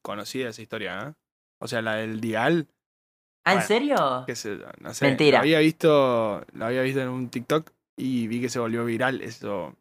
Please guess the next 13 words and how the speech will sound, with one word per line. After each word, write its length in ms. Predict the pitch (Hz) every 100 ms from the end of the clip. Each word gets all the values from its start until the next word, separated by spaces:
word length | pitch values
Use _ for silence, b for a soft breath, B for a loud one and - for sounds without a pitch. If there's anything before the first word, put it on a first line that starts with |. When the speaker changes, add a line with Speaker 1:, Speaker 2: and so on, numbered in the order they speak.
| _ _ -
Speaker 1:
tipo, 240 | - 107
e-, 100 | 110 -
e-, 180 | 135 -
esa, 280 | - 139 -
ese 320 | 135 123 135 127
concepto 680 | 123 120 143 135 - 147
de 160 | 127 123
que, 260 | 135 135 - _ _ _
"Che, 380 | - 165 127 - _ _ -
está 200 | 120 139
este 180 | 165 170
loco 540 | 180 170 156 165 139
que, 460 | - 123 123 120